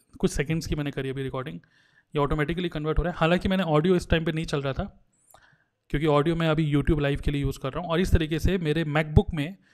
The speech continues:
अपने आप ये सेव हो जाता है, और ये एक डॉट एम पी फ़ोर फाइल बन जाती है, and I can just open it। अठारह सेकंड की, ये देखिए, ये ट्यूटोरियल वीडियो बन गया very fast, करेक्ट?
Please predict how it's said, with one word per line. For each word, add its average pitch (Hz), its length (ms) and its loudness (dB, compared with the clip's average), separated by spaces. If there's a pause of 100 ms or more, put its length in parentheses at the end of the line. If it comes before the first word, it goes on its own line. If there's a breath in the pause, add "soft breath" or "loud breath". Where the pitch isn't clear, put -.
(320 soft breath)
अपने 160 220 -4
आप 160 180 -2
ये 185 100 2
सेव - 160 4
हो 147 80 2
जाता 135 220 -2
है, 165 60 -4
और 156 140 -2
ये 175 200 2
एक 175 200 -4
डॉट 170 180 2
एम 147 120 -2
पी - 80 0
फ़ोर 170 200 0
फाइल 147 220 -2
बन 139 140 -6
जाती 131 240 -6
है, 185 200 -10 (460 soft breath)
and 180 200 -2
I 156 160 -4
can 170 180 -2
just 185 220 -2 (320)
open 202 200 2
it। 143 80 -2 (220)
अठारह 143 220 -2
सेकंड 139 300 -4
की, 139 120 -8
ये 165 80 -6
देखिए, 139 260 -6 (240)
ये 165 60 2
ट्यूटोरियल 185 380 -2
वीडियो 190 200 -6
बन 180 120 -10
गया 196 280 -8
very 190 220 -2
fast, - 400 -4 (800)
करेक्ट? 233 320 4